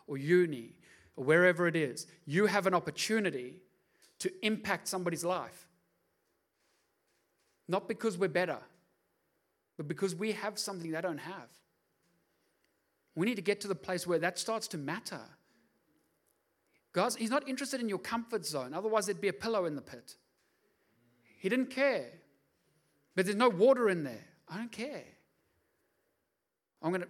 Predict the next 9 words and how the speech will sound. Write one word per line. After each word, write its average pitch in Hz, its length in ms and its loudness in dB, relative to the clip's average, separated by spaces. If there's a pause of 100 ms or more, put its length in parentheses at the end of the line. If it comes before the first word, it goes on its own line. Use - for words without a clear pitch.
I'm 160 100 -6
gonna 180 140 -2
be 156 60 -4
thirsty. 151 460 -2 (3000)
It's - 100 -14
gonna 170 80 -4
be 165 80 2
uncomfortable, 156 500 -2
yes. - 340 -10